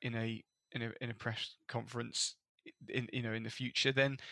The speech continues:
maybe we'll get an answer and understanding of that. We, we fought it last time when he was, we didn't know he was struggling with injuries, and he had that reoccur, and he, he had an operation, didn't he? I think if it was in the summer, um,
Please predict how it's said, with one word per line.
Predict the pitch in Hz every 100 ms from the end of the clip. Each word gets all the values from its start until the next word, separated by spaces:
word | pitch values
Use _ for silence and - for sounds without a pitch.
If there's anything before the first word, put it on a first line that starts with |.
| - - _ _ _ -
maybe | 131 135 131
we'll | 127 131
get | 123 123
an | 123
answer | 127 131 - 113
and | 113
understanding | 117 120 - 123 113 110
of | 104
that. | 117 110 - -
We, | 123 120 117 - _ -
we | 120
fought | - 156 156 - - -
it | 135 -
last | 127 135 143 -
time | 147 160 165
when | 127
he | 123
was, | 120 123 123
we | 123
didn't | 120 117
know | 123
he | 127
was | 127
struggling | 127 135 127 127
with | 127
injuries, | 127 131 131 139 143 - - -
and | 120 117 - - - - _
he | 123
had | 117 113
that | 117 -
reoccur, | 123 113 - 120 117
and | 117
he, | 117 -
he | 120
had | 120 113
an | 120 117
operation, | 123 - 117 123 127 113
didn't | 110 123
he? | 110 107 -
I | 117
think | - 110 -
if | 120
it | 117
was | 117
in | 113 113
the |
summer, | - 135 120 98 - _ -
um, | 120 117 117 110